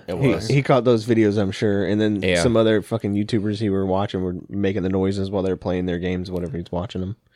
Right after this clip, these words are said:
Speaker 1: Yeah.
Speaker 2: Stupid.
Speaker 1: But I can tell you what noises I'm not making,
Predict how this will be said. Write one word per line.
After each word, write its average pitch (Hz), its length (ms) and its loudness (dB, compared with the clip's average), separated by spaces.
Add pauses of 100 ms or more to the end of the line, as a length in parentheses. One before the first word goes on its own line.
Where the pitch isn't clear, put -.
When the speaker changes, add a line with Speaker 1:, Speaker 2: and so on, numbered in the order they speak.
(140)
Speaker 1:
Yeah. 80 280 -6 (460)
Speaker 2:
Stupid. - 480 -10 (220)
Speaker 1:
But 85 320 -12 (580)
I 117 100 6
can 147 80 -2
tell 151 140 4
you 117 80 4
what 113 160 0
noises 95 380 -2
I'm 98 160 -2
not 92 220 -6
making, 78 420 -14